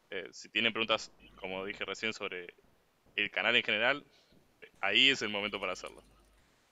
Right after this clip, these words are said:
Siguiente. El miércoles dieciséis de diciembre vamos a hacer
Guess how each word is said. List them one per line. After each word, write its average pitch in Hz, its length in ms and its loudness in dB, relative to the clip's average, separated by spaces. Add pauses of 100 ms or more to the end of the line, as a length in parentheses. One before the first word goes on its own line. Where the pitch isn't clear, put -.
(540)
Siguiente. 107 720 0 (640)
El 131 400 -2
miércoles 160 840 -4 (1080)
dieciséis 190 540 0
de 120 120 -2
diciembre 110 560 -2
vamos 123 240 -2
a 120 40 -6
hacer 131 300 0